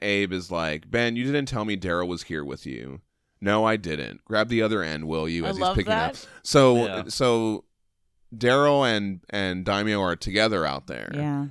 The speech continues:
Speaker 1: And
Speaker 3: Yeah.
Speaker 1: so Darrow's just kinda, like, hanging back,
Speaker 2: Yeah.
Speaker 1: watching him. So I think when Daryl walks off, it's more like,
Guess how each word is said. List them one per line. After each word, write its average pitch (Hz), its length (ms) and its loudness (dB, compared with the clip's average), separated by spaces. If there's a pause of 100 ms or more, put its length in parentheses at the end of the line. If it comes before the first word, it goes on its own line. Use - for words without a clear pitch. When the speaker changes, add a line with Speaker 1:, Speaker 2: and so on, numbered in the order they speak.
(100)
Speaker 1:
And 104 160 -2
Speaker 3:
Yeah. 98 60 -6
Speaker 1:
so 92 480 2 (120)
Darrow's 95 360 0
just - 140 -14
kinda, 92 220 -4
like, 76 160 -6
hanging 85 340 -10
back, 69 380 -6
Speaker 2:
Yeah. 156 300 -4
Speaker 1:
watching 87 400 -2
him. 69 300 -8
So 95 260 4
I 95 80 6
think 104 200 -2
when 92 160 0
Daryl 90 280 2
walks 82 360 0
off, 87 220 0
it's 82 160 -6
more 82 160 -2
like, 71 320 -6